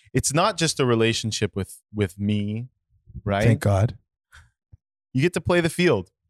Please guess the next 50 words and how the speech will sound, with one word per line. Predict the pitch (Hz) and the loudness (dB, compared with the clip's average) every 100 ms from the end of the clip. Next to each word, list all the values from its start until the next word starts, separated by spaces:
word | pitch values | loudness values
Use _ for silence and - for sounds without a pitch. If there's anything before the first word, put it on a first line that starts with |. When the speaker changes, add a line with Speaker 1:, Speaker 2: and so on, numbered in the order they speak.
| _ - | _ -2
Speaker 1:
There's | 151 147 | 0 2
many | 123 131 143 151 156 | 0 2 2 2 2
people | 143 160 143 120 | 2 0 2 0
that | 113 117 | 2 2
are | 113 | 2
involved | 110 107 113 113 | 0 2 0 2
in | 107 | 0
your | 107 | 0
transaction. | - 110 104 104 107 - - 180 | 0 0 0 0 -2 0 2 4
Speaker 2:
Ugh. | 90 80 - | 2 -2 -2
Speaker 1:
And | 117 | 0
at | 131 - | 0 -2
any | 147 165 196 202 | -2 2 2 2
time, | - 143 135 95 92 _ _ _ | 0 0 0 -2 -6 _ _ _
whenever | 120 135 151 | 0 2 4
you | 165 156 | 4 4
want | 147 143 143 - _ | 6 4 2 -2 _
someone | - 131 131 139 | -4 0 2 2
to | |
answer | 135 135 - | 2 0 0
the | 123 | -4
phone, | - 135 143 | 0 0 2
there's | 139 123 | 0 0
always | 131 139 139 135 120 | 2 4 6 4 2
someone | 131 123 113 | 0 2 2
that's | 107 | 0
gonna | - 113 | 0 2
be | 104 | 2
available. | 107 98 101 92 82 82 - _ - | 2 2 2 0 -2 -10 -14 _ -4
There's | 113 | -2
gonna | 123 117 | 0 2
be | |
me. | 110 147 165 | 4 4 4
There's | 147 117 | 2 0
gonna | 117 110 | 0 0
be, | 107 | 0
uh, | 104 - | -2 -2
like, | 107 - - | -4 -4 -4
two | 180 175 | 2 4
underwriters | 147 151 147 147 139 139 120 | 4 2 4 4 4 2 2
that | 127 | 2
are | 123 | 4
involved | 123 117 123 120 | 2 2 0 0
in | 127 | 0
the | |
transaction. | 120 120 117 110 113 110 117 113 - - - | 0 0 0 2 0 0 0 0 -2 -14 -8
So | - 131 131 | 0 2 2
you're | 131 | 2
not | 139 147 160 | 2 2 0
just, | 170 156 | -2 -4